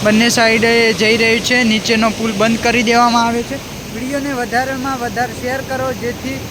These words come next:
ત્યાં નીચેના પુલ સુ-, પુલથી કોઈ વ્યક્તિ ના આવે, નહીં તો કોઈ પણ, કંઈ પણ ટાઈમે કોઈ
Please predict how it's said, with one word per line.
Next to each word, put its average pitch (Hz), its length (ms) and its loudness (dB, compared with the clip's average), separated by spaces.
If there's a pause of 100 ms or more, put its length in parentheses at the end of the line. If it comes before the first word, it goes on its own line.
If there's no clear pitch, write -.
(220)
ત્યાં 247 180 -2
નીચેના 247 440 -4
પુલ 254 220 -8
સુ-, 240 640 -6
પુલથી 262 580 -6 (120)
કોઈ 254 140 -2
વ્યક્તિ 240 440 -4
ના 262 300 -2
આવે, 254 180 -4
નહીં 233 240 -6 (200)
તો 254 200 -4 (300)
કોઈ 247 260 0
પણ, 277 160 -2 (120)
કંઈ 247 220 -2 (100)
પણ 269 140 -2
ટાઈમે 262 580 -2 (200)
કોઈ 254 160 0